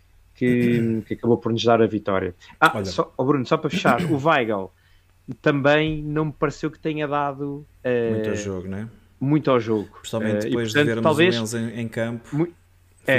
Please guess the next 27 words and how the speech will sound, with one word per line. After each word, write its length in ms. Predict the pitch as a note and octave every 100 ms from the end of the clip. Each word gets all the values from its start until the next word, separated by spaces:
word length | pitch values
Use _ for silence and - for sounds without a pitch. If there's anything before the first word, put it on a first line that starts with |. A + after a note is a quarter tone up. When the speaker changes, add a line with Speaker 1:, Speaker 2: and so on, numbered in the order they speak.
| G#2+
Speaker 2:
sempre 60 |
um 60 | A2+
Speaker 1:
exatamente. 400 | B2+ B2 C3+ A2
Speaker 2:
bocadinho 260 | G#2 G#2 G#2+
a 40 |
Speaker 1:
O 20 |
Speaker 2:
desejar. 200 | C3 G#2 D3
Speaker 1:
comparador, 680 | C3+ C#3+ C#3 B2+ C#3 D3
não 160 | C3+ B2+
é? 120 | C3
Foi, 360 | C3 - D#3+ D#3
foi 180 | - D#3+
talvez, 640 | D#3+ D#3 C#3 D#3+ E3+ - - - _ -
pelas 260 | F3+ F3+
expectativas 1080 | - G#3 G3 F#3 - F#3 D3+ C#3+ B2 - - - -
que 80 | D3
eu 60 |
tenho 220 | D3 D3+
sempre 540 | C3+ - C3+ B2+ C#3 D3+ _
em 140 | C3 B2
relação 380 | B2+ - C#3+
a 40 | C3
ele, 280 | B2+ C#3+ D#3+ - - _ _
foi 100 | C#3+
talvez 400 | C#3 C#3+ C#3+ C#3+
o 40 | C#3
jogador 380 | B2+ C#3 C#3